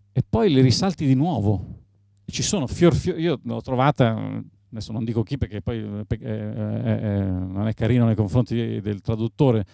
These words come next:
non per ome-, omertà, però insomma succede. Trovi, mi è successo per esempio con un, con un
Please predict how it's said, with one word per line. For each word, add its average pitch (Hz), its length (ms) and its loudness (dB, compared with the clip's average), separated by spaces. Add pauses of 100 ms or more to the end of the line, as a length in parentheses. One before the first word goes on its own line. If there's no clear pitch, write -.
(120)
non 131 160 6
per 117 160 2
ome-, 117 220 2
omertà, 117 600 -2
però 113 220 0
insomma 107 280 -2 (240)
succede. 107 680 0 (420)
Trovi, 139 340 -2 (680)
mi 123 160 -8
è - 20 -6
successo - 320 -4
per 110 100 4
esempio 117 220 4
con 110 100 0
un, 107 520 -4
con 113 180 -6
un 110 240 -4